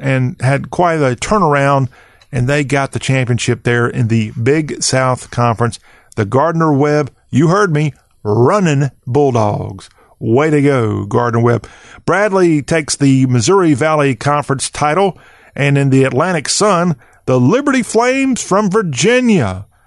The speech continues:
they win the A sun, and they got a big win over Lipscomb over the weekend to punch their March Madness ticket. So I think Lipscomb had kind of been the darling of that conference all year,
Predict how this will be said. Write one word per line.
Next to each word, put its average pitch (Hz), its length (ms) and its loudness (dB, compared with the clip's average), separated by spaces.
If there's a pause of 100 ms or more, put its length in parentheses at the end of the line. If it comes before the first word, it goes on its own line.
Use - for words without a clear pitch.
(280)
they 180 160 2
win 175 420 2
the 147 180 0
A 170 180 0
sun, 127 560 -2
and 120 220 -2
they 170 100 -2
got 170 160 0
a 113 60 -2
big 131 260 0
win 151 260 0
over 131 220 0
Lipscomb 127 640 0
over 120 220 0
the 110 100 -2
weekend 117 540 0 (180)
to - 100 -16
punch 135 300 -4
their 120 320 -2
March 120 460 -2
Madness 117 600 -2
ticket. 117 440 -4
So 113 260 0 (400)
I - 80 -4
think 165 220 -2
Lipscomb 143 400 0
had 117 260 -4
kind 147 180 0
of 143 60 -2
been 131 140 0
the 120 80 0
darling 135 420 0
of 110 60 -2
that 123 220 -2
conference 123 420 -2
all 135 360 2
year, 131 440 2